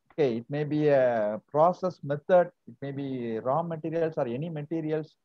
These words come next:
then the measurement method used, then manpower involved or the machineries, equipments involved or the environment. So you have to write the problem on the right hand side. Then you have to write the, all the categories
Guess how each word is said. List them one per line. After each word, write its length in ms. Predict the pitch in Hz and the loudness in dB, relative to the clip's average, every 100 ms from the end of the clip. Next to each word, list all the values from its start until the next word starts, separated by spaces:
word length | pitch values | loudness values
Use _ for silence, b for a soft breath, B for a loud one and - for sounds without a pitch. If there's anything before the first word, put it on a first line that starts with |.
| _ _ - | _ _ -6
then 180 | 143 143 | -4 -2
the 100 | 123 | -2
measurement 560 | 113 135 185 175 160 | -2 0 0 0 -4
method 400 | 143 139 151 147 | -6 -4 -4 -4
used, 360 | 139 143 151 - _ _ _ _ - | -4 -4 -6 -8 _ _ _ _ -2
then 260 | 143 160 - - | -2 -2 -12 -12
manpower 640 | 107 131 185 185 170 165 | -4 -2 0 2 4 4
involved 460 | 143 143 139 139 143 - | 2 -2 2 2 0 -6
or 140 | 123 | -6
the 120 | 120 | -6
machineries, 600 | 120 135 - 160 156 151 | -8 -10 -8 -6 -4 -4
equipments 580 | 135 - 170 165 147 143 | -6 -6 -8 -6 -8 -8
involved 380 | 131 127 123 123 _ _ _ 117 | -6 0 0 0 _ _ _ -4
or 180 | 135 | -4
the 240 | 131 143 123 | 0 0 0
environment. 500 | 131 139 123 107 - - _ _ _ | 0 2 0 -2 -10 -16 _ _ _
So 360 | - 170 - - _ _ _ _ _ _ _ - | -2 0 0 -4 _ _ _ _ _ _ _ -12
you 160 | 120 127 | -6 -2
have 240 | 147 190 | 0 0
to 80 | 180 | 0
write 240 | 160 170 | 0 0
the 80 | 160 | 0
problem 480 | 139 139 147 160 151 | -2 0 2 0 -2
on 100 | 139 | -4
the 80 | 135 | -2
right 220 | 123 135 | -2 -2
hand 200 | 131 127 | -4 -4
side. 280 | 120 117 117 _ _ _ | -4 -4 -6 _ _ _
Then 160 | 123 123 | -8 -4
you 80 | 131 | -4
have 140 | 156 | -4
to 60 | 165 | -4
write 340 | 135 143 135 | -2 -2 -4
the, 120 | 139 - _ - | -8 -8 _ -6
all 520 | 139 175 208 208 208 | -2 0 0 0 0
the 120 | 185 | 0
categories 760 | 156 135 156 175 151 117 110 | -2 -2 0 2 2 -2 -4